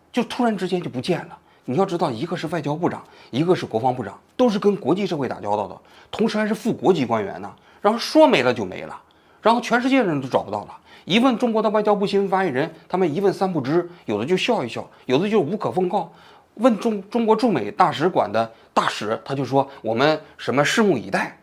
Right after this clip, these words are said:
等等吧。”总而言之，就是全中国的人都不会告诉你这两个最重要的国务院的党组成员，也包括啊，就是这么一个部长啊，去哪儿了。所以全世界的人都在找秦刚嘛，都是找李尚福嘛。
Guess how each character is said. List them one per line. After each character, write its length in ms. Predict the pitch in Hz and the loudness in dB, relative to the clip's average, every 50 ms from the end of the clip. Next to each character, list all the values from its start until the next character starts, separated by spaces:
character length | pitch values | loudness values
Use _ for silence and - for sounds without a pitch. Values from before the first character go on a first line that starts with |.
| _ | _
等 140 | - 165 214 | -2 0 0
等 160 | 202 196 - | 0 0 0
吧。” 160 | - 156 - - - - - _ - | -2 -6 -10 -12 -18 -20 -20 _ -10
总 200 | - 113 98 92 | -8 -8 -6 -6
而 80 | 98 | -6
言 200 | 104 104 117 156 | -4 -4 -2 -2
之， 200 | 147 175 180 185 - - - - - _ | -4 -4 -6 -8 -10 -16 -20 -20 -20 _
就 140 | - 143 127 | -6 -4 -4
是 140 | 113 113 | -4 -6
全 340 | - - - - 113 147 170 | -6 -6 -4 -4 -2 -2 0
中 160 | 165 180 185 | 0 0 0
国 160 | 160 120 107 120 | 0 -2 -4 -4
的 80 | 131 | -4
人 240 | 101 92 90 101 101 - - - _ | -6 -8 -10 -12 -14 -16 -20 -20 _
都 120 | - 139 143 | 0 0 0
不 140 | 147 156 147 | 2 0 0
会 80 | 151 | 0
告 300 | 147 147 - 226 180 123 | 0 4 4 4 4 4
诉 160 | 113 - 120 | 0 -4 -6
你 200 | 104 92 87 - - - - - - - | -6 -6 -8 -12 -16 -20 -20 -20 -14 2
这 140 | - 202 160 | 4 6 6
两 220 | 117 - - - - | 6 2 -2 -4 -6
个 80 | - 117 | -8 -2
最 240 | - - 240 196 | 2 4 4 6
重 180 | 139 - 208 175 | 6 4 4 4
要 160 | 160 151 120 | 4 2 0
的 80 | 98 98 | -2 -4
国 160 | - - 110 | -4 -2 0
务 140 | 117 147 165 | 0 2 2
院 100 | 147 110 | 0 0
的 60 | 107 | -2
党 260 | 101 - 113 151 180 | -4 -2 0 2 2
组 120 | 151 113 90 | 0 0 -2
成 180 | - 123 156 | -2 0 0
员， 260 | 139 113 131 170 170 - - - - - | 2 2 2 2 0 -4 -12 -20 -20 -10
也 140 | - 107 107 | -4 -4 0
包 220 | - - 175 185 | 4 6 6 6
括 260 | 190 180 202 180 - - | 6 6 6 4 4 4
啊， 160 | - 131 - - - _ _ _ | 0 -2 -2 -6 -14 _ _ _
就 120 | - 135 | -6 -4
是 100 | 117 117 | -4 -2
这 140 | 117 117 - | 0 2 2
么 100 | 139 127 | 4 4
一 140 | 117 110 117 | 2 2 2
个 200 | 117 127 117 107 - - - _ | 2 2 2 2 -2 -6 -10 _
部 120 | - 196 | 0 0
长 140 | 160 - - - - | 0 0 -2 -6 -10
啊， 160 | - - - - _ _ _ _ _ _ _ | -14 -16 -16 -16 _ _ _ _ _ _ _
去 140 | - - 165 | -2 -2 0
哪 80 | - | -2
儿 120 | - - - | -4 -8 -14
了。 140 | - - _ _ _ _ _ _ _ _ _ _ | -18 -20 _ _ _ _ _ _ _ _ _ _
所 160 | - - 180 | -4 0 0
以 60 | 170 - | 0 0
全 220 | - - 156 160 | 0 2 2 2
世 140 | 185 - 190 | 2 0 -2
界 120 | 220 202 | -2 -2
的 100 | - 117 | -2 -4
人 100 | 113 107 | -6 -4
都 80 | 104 117 | -4 -4
在 80 | 110 | -4
找 160 | 104 - 107 - | -2 -4 -6 -6
秦 220 | - - 107 101 | -8 -8 -8 -8
刚 180 | 98 104 101 98 | -8 -8 -10 -12
嘛， 100 | 110 - - - - - | -14 -18 -20 -20 -16 -6
都 140 | - 139 131 | -2 -2 0
是 80 | 135 | 2
找 120 | 113 113 117 | 4 4 4
李 120 | 104 95 | 2 -2
尚 160 | 95 110 104 | -6 -8 -10
福 100 | 95 - | -10 -12
嘛。 200 | - - 120 - | -16 -18 -18 -18